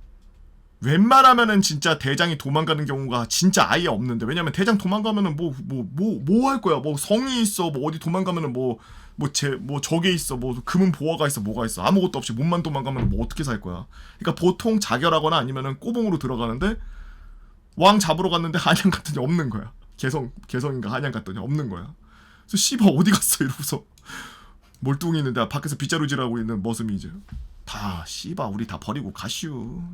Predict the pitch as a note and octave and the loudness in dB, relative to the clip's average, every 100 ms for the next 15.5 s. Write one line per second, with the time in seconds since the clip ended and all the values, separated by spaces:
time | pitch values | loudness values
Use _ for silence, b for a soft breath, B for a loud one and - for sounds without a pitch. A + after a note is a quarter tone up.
0 | - A2 B2 B2 - G#2+ G#2+ A2 G2 - | -10 -6 -6 -6 -8 -10 -8 -8 -10 -16
1 | - - _ b b b b b b - | -20 -20 _ b b b b b b -20
2 | _ - - _ - - - - - F3 | _ -20 -20 _ -20 -20 -20 -20 -18 -18
3 | - F3 - - - F3+ F#3 E3+ F#3+ - | -16 -14 -12 -12 -12 -8 -8 -8 -10 -4
4 | D#3+ B2+ G#2 - - E3 D3+ C#3+ D3 C3 | -4 -4 -8 -10 2 4 4 2 0 0
5 | A2+ A2+ - - C3+ A#2+ A#2+ - F#3 D#3 | -4 -8 -10 -14 -12 -12 -12 -4 0 2
6 | E3 G#3+ D#3 D3+ A#3 G#3+ A#2+ F#2 E2 - | 2 4 4 4 4 4 2 -2 -8 -12
7 | _ _ - - - C3 A2 - - _ | _ _ -20 -20 -10 -6 -6 -6 -14 _
8 | _ _ _ - D#3 A#3+ A#3+ D#4+ D3 E3 | _ _ _ -8 -6 -4 -6 -6 -4 -4
9 | E3 G3 D3+ C#3+ _ b b b b b | -4 -6 -12 -14 _ b b b b b
10 | b _ _ - - F#3 - - - G3+ | b _ _ -14 -6 -6 -6 -10 -2 0
11 | G3+ _ _ _ - - - _ - - | 0 _ _ _ -20 -20 -20 _ -20 -18
12 | - - - - _ - - - E3 F#3+ | -16 -16 -20 -20 _ -20 -20 -4 4 4
13 | F#3 C#3+ D3+ - - G#2 - - - - | 4 0 -6 -8 -14 -16 -16 -18 -20 -20
14 | - - - - - - _ _ - - | -20 -20 -20 -20 -20 -20 _ _ -20 -20
15 | - D3+ C4+ C4+ A#3 | -6 4 6 6 6